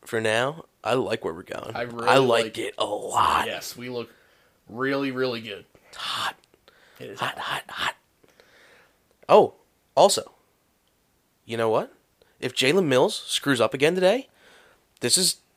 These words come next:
Speaker 1: this is early to say this.
Speaker 2: This is a hot take.
Speaker 1: But I want him to get on the same plane <laughs> that Ben McAdoo, Hector Neris, and Brian Colangelo are on.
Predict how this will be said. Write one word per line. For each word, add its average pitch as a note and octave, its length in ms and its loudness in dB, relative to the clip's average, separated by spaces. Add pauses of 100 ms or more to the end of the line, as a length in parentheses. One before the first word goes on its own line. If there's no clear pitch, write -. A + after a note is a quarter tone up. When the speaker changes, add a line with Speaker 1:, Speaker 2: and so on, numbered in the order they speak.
(200)
Speaker 1:
this - 160 -2
is B3+ 100 4
early A#3 260 12
to A3 80 -4
say B3+ 200 2
this. D#3+ 100 -4
Speaker 2:
This B2+ 100 -8
is B2+ 60 -2
a A#2 60 4
hot A#2 200 -2
take. G#2 200 -10 (180)
Speaker 1:
But A2+ 340 6 (640)
I B2+ 100 10
want F#3 200 8
him D3+ 480 0
to B2+ 100 -2
get A2+ 120 4
on A2+ 100 0
the G#2 80 -4
same A#2 320 -4
plane C3 540 2 (320)
<laughs> - 340 -20
that G#2+ 240 0
Ben G2+ 200 0
McAdoo, D3 600 2 (260)
Hector - 340 0
Neris, F3 580 2
and C#3 180 2
Brian D#3+ 260 6
Colangelo E3 560 4
are A2 100 2
on. A2 200 -2